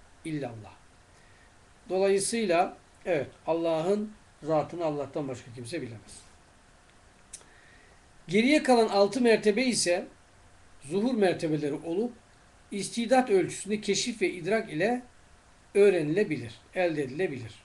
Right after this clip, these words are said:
Dolayısıyla ikinci mertebe tayin-i evvel mertebesidir. Bu mertebe zat-ı sırfın uluhiyet mertebesine inişini ifade eder.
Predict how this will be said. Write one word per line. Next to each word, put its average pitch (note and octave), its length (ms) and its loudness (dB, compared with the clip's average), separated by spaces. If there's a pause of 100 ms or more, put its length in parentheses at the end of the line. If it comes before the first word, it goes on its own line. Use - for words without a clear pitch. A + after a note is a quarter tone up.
(1120)
Dolayısıyla A3+ 500 4
ikinci A#3+ 280 0
mertebe G3 580 2 (640)
tayin-i A3 420 2
evvel F#3+ 500 2 (240)
mertebesidir. - 880 -16 (1000)
Bu C#4 80 -2
mertebe A3 640 2 (920)
zat-ı G#3+ 540 0
sırfın A#3+ 800 -4
uluhiyet G#3+ 640 0
mertebesine F3+ 640 -2
inişini F3 520 -6
ifade C3 400 -4
eder. G2 300 -16